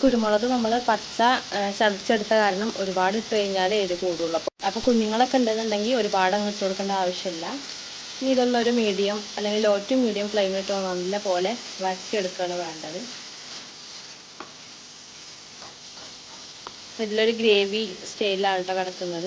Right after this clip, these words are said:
അത് നമുക്കൊരു നല്ല ഫ്രൈ ആക്കി പോലെ നമുക്ക് എടുക്കണം. അപ്പൊ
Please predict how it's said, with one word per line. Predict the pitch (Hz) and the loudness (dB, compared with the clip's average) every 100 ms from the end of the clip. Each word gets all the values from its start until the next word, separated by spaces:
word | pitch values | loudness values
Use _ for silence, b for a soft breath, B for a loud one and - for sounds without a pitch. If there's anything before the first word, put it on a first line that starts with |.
| 233 | -2
അത് | 185 202 | -2 -2
നമുക്കൊരു | 202 190 196 226 269 - - - - - - - | -4 -4 -2 -2 -2 -6 -4 -4 -6 -10 -10 -6
നല്ല | 190 196 226 240 - | -2 4 4 4 2
ഫ്രൈ | 220 196 214 220 | 2 4 6 4
ആക്കി | 214 - | 2 -4
പോലെ | 202 196 226 - | 0 0 -2 -4
നമുക്ക് | 196 190 185 | -6 0 -2
എടുക്കണം. | 180 151 147 - _ - | -2 -8 -10 -18 _ 4
അപ്പൊ | 277 | 6